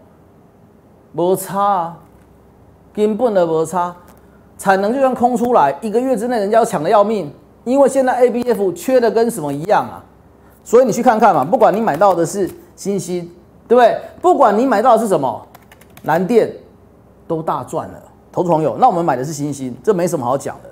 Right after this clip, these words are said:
对不对？当时三十一块的时候进去捡便宜，对不对？到时候三十一块进去捡便宜的星星嘛，对不对？那我也跟大家讲了，今天在讲这个干嘛？没意思啊，因为它又不准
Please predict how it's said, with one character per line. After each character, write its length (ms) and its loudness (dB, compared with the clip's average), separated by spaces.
对 80 2
不 60 6
对？ 200 2
当 180 2
时 140 -4
三 220 4
十 140 -6
一 120 -6
块 180 2
的 60 0
时 80 -4
候 80 -2
进 100 -8
去 240 -8
捡 140 -12
便 200 -8
宜， 140 -10
对 80 0
不 60 6
对？ 200 2
到 200 4
时 60 4
候 80 4
三 300 2
十 120 -6
一 60 -4
块 120 4
进 100 -4
去 80 -2
捡 140 -6
便 140 -4
宜 40 -4
的 80 -2
星 200 -6
星 160 -6
嘛， 200 -8
对 80 4
不 40 6
对？ 140 6
那 140 4
我 100 4
也 40 0
跟 120 2
大 160 4
家 60 -2
讲 180 -2
了， 60 -18
今 120 -2
天 280 -2
在 140 2
讲 140 2
这 20 2
个 80 2
干 140 2
嘛？ 60 -6
没 180 -4
意 120 -6
思 260 -10
啊， 180 -8
因 120 0
为 40 2
它 100 2
又 80 2
不 120 -2
准 300 -8